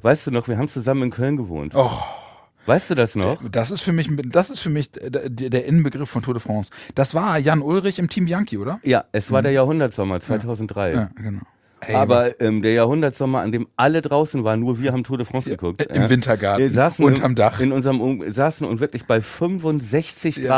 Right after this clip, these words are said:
Speaker 1: Grad gefühlt, beide vor einem
Speaker 2: <laughs>
Speaker 1: Ventilator.
Speaker 2: Ja.
Speaker 1: Ne, und haben Hu-,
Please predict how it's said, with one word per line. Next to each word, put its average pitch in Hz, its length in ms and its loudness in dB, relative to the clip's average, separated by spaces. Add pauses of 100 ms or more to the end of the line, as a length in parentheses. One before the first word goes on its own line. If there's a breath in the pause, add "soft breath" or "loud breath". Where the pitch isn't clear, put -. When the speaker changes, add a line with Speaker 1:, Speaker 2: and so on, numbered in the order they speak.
Speaker 1:
Grad 147 100 -2
gefühlt, 107 500 0
beide 135 320 4
vor 139 220 -2
einem 139 180 0
Speaker 2:
<laughs> - 0 -
Speaker 1:
Ventilator. 123 880 0
Speaker 2:
Ja. 104 120 -8 (420 loud breath)
Speaker 1:
Ne, 113 200 2
und 120 200 -2
haben 123 180 4
Hu-, 147 120 0